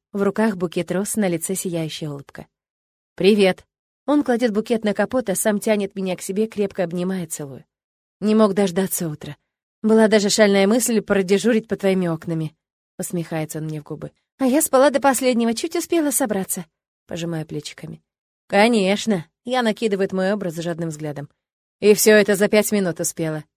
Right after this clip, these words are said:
«Да?» Киваю, забирая свой букет с капота. «Спасибо за цветы!» «Забирайся внутрь!» Он открывает для меня дверь.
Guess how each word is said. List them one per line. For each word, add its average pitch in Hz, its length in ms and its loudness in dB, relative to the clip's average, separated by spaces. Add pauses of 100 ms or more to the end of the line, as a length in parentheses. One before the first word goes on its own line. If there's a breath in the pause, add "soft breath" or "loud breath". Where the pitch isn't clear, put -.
(380)
«Да?» 285 300 4 (320)
Киваю, 202 400 -2
забирая 175 360 -6
свой 160 200 -8
букет 160 300 -12
с - 20 -8
капота. - 460 -16 (320)
«Спасибо 302 420 0
за 285 140 -4
цветы!» 277 400 -4 (540)
«Забирайся 220 540 4
внутрь!» 185 340 -2 (440)
Он 226 160 2
открывает 220 460 -2
для 185 100 -4
меня 175 240 -6
дверь. 147 260 -18